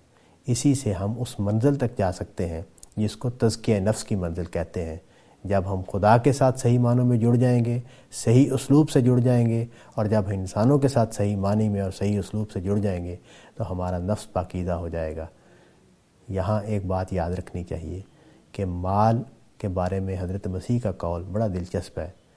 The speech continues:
کہ مال جہاں پڑا ہوتا ہے تمہارا دل بھی وہاں رہتا ہے۔ مال کو آخرت میں بیچ دو، تمہارا دل بھی آخرت کے ساتھ جڑا رہے گا۔ آخرت رخی زندگی اور دنیا سے محبت کو ختم کرنے کے لیے زکوٰۃ سے بڑھ کر کوئی چیز نہیں ہے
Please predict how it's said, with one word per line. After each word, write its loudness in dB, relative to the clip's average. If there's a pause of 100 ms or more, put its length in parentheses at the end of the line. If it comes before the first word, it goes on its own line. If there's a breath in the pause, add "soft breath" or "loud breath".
(320 soft breath)
کہ -2 (240)
مال 2
جہاں -2
پڑا -4
ہوتا -4
ہے -4
تمہارا -6 (100)
دل -2
بھی -2
وہاں -4
رہتا -8
ہے۔ -18 (680 soft breath)
مال 0
کو -4
آخرت 0
میں 0
بیچ -4
دو، -6 (180)
تمہارا -4 (100)
دل -2
بھی -2
آخرت -4
کے -8
ساتھ -8
جڑا -4
رہے -8
گا۔ -10 (920 soft breath)
آخرت 4
رخی 0
زندگی -4 (360)
اور -2 (120)
دنیا 6
سے 2
محبت 0
کو -2
ختم -4
کرنے -4
کے -8
لیے -6 (380 loud breath)
زکوٰۃ 4
سے 0
بڑھ 2
کر -4
کوئی -4
چیز -8
نہیں -6
ہے -14